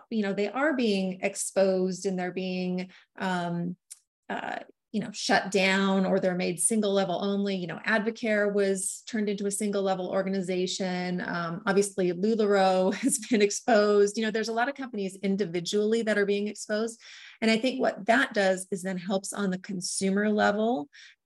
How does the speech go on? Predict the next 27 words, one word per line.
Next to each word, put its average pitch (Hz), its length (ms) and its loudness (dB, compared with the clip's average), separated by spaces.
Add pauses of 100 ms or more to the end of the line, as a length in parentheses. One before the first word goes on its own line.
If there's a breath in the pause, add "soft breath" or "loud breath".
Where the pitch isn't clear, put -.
(180)
It 214 100 -2
helps 214 240 -6
consumers 196 680 0
be 180 180 -2
more 175 160 2
s-, - 220 -8 (140)
skeptical - 640 0
of 190 180 0
the 175 80 -2
things 170 420 -4
they're 170 280 0
buying 175 440 -2
into 190 420 2
and 185 100 2
the 175 40 -2
products 180 400 -2
they're 214 120 0
purchasing. 247 580 2 (420 loud breath)
So 214 500 6
I 208 260 4 (100)
do 302 200 4 (180)
think 185 300 2
that 196 220 2
they 214 180 4
will 247 200 0
become 196 560 -2
less 170 340 -2